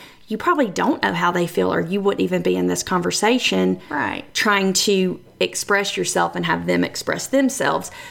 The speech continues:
Speaker 1: But I've had to learn to say, "Well, I feel like maybe you're not understanding this," or, "I feel," but not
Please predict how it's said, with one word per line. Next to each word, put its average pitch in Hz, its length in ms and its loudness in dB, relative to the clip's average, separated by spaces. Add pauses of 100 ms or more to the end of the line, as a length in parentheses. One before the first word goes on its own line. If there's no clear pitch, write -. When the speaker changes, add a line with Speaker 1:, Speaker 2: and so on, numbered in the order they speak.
(180)
Speaker 1:
But 185 520 2 (1120)
I've 254 240 4
had 233 220 2
to 208 140 2
learn 196 560 4
to 190 180 0
say, 180 960 4 (1500)
"Well, 247 240 0
I 320 160 4
feel 285 340 2
like 233 400 0
maybe 208 720 2
you're 202 320 2
not 196 300 2
understanding 185 720 2
this," 175 240 0
or, - 120 -2
"I 214 180 2
feel," 185 300 0
but 180 260 0
not 208 440 2